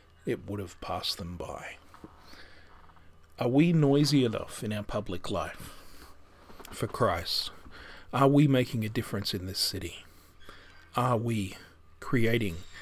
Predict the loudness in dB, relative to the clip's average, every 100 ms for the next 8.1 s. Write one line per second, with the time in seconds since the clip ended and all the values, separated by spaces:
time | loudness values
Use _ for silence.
0 | -18 -14 -4 -2 -2 -2 -2 -4 -8 -10
1 | -6 -2 -2 -4 -8 -8 -6 -2 0 0
2 | -2 -4 -4 -10 -14 -12 -4 -2 0 -4
3 | -6 -12 -14 -10 -6 -4 -4 -4 -2 -2
4 | -4 -4 -8 -10 -10 -8 -4 -2 -2 -2
5 | -2 -2 -4 -6 -6 -6 -10 -10 -12 -12
6 | -10 -4 -4 -4 -18 -20 -20 -20 -20 -4
7 | 2 4 4 0 -2 -2 -6 -4 -6 -8